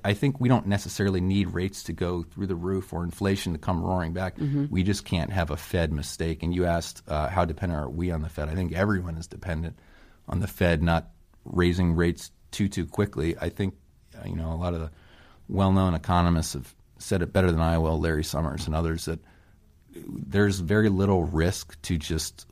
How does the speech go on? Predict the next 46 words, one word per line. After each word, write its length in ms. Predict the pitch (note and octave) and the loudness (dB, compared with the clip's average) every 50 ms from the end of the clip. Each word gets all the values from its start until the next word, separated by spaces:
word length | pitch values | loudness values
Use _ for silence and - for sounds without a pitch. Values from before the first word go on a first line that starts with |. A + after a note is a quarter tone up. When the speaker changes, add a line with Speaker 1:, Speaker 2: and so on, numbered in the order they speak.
| - - | -8 -4
Speaker 1:
waiting 640 | E2+ F2 F#2 F#2 F#2+ F#2 F#2 F#2 F#2+ F#2+ F#2 F#2 - - - - | 0 4 6 6 6 6 6 4 4 2 0 -2 -6 -10 -6 0
longer 640 | E2 E2 E2 E2+ F#2 F2+ F#2+ G2 G#2 A2 A2+ B2+ - - - _ - | 2 4 4 4 4 2 2 0 0 -2 -4 -8 -12 -18 -20 _ -10
and 640 | E2+ F2 F2 F2 E2+ F2 F2+ F2 F2 F2 E2 - - - - - | -6 -4 -2 0 0 -2 -2 -2 -2 -4 -4 -6 -8 -12 -14 -18
potentially 460 | - - G2 F#2+ F#2+ - F#2+ F2+ E2 | -10 -4 -2 -2 -2 -2 -2 -4 -4
seeing 400 | - - - F#2+ F#2+ G2 F#2+ - - | -2 -2 -2 0 0 0 -2 -4 -6
a 100 | F2 E2+ | -10 -10
tiny 420 | - - - - E2+ F2+ F#2+ G#2 G#2 | -10 -8 -4 -2 0 2 2 2 4
bit 140 | G#2 G#2 | 2 2
of 80 | G#2 G#2+ | 2 2
inflation. 560 | G#2 G#2 G#2 - G#2 G#2 A2 - - C3 C3 - - - - | 0 0 0 0 0 0 0 -2 -6 -12 -14 -14 -16 -6 0
Speaker 2:
For 140 | - F3+ D#3+ | 4 4 4
the 80 | E3+ | 4
Fed, 480 | E3 - - F#3+ E3 C#3+ B2+ A2+ C3+ D3 | 2 2 2 4 4 4 4 2 0 2
there's 240 | D3+ C3+ B2 B2+ C#3 | 2 4 4 4 2
a, 100 | A#2 F2 | 2 0
there's 360 | - B2 B2+ D3+ C#3 B2 D3 | 0 4 4 4 4 4 4
a 40 | C#3+ | 4
Speaker 1:
Ex- 80 | C#3 | 6
Speaker 2:
lot 220 | C#3 C3+ C#3 - C3 | 8 8 8 8 6
less 260 | B2+ B2+ A#2+ - - | 2 2 2 2 2
risk. 380 | C3+ A#2+ A2 - - - - - - | 4 4 4 2 0 -6 -10 -8 -2
Speaker 1:
Yeah, 220 | F2+ F#2 F#2+ F2+ | 2 6 8 8
Speaker 2:
Right. 160 | F2+ - - - | 8 8 6 4
Speaker 1:
to 80 | G#2+ G2 | 4 6
having 260 | G#2 F#2+ F#2 F#2 F2+ | 6 8 8 6 6
a 40 | F2 | 4
little 240 | F2+ F#2+ F#2 F2+ F2+ | 6 6 6 6 6
bit 100 | F#2 F2+ | 6 4
of 60 | D#2+ | 2
inflation 500 | E2+ E2 D#2+ - E2+ E2+ E2+ - F#2 F2 | 2 0 2 2 2 2 2 4 4 4
than 140 | F2 F2+ F2+ | 4 4 4
there 160 | F2 E2+ E2+ | 4 4 4
is 180 | E2+ F2 E2+ - | 4 2 0 -2
to 200 | - - E2 D#2+ | -4 -4 -2 -2
hiking 420 | D#2 D#2+ F#2+ G2 F#2+ - F#2 F2 E2 | 0 2 2 2 2 0 -2 -4 -4
too 200 | - - F2 D#2+ | -4 -4 -6 -4
fast 460 | - D#2+ D#2 D#2 D#2+ D#2+ D#2 - - - | -2 0 0 2 2 0 -2 -6 -10 -10
and 180 | D#2 D#2 D2 | -10 -10 -8
pushing 340 | - - F#2+ - - F2 D#2+ | -6 -8 -8 -6 -4 -4 -4
the 100 | D#2+ D#2 | -4 -6
economy 400 | D#2 - - E2+ E2+ E2 D#2+ D#2 | -6 -4 -4 -2 -2 -2 -4 -6
back 400 | C#2 D2 F2 E2+ E2 E2+ - - - | -6 -6 -4 -4 -4 -4 -6 -10 -8
into 340 | E2 E2 D#2 - E2+ E2+ E2 | -6 -6 -6 -4 -4 -2 -2
a 260 | D#2 D2+ D2+ D2 - - - _ _ _ _ _ _ _ _ | -2 -4 -4 -6 -8 -14 -20 _ _ _ _ _ _ _ _
potentially 380 | _ - - E2+ - - D#2 C#2+ | _ -4 -4 -4 -2 -2 -4 -4
deep 320 | C2 - - F2 E2+ - | -4 -6 -6 -6 -6 -8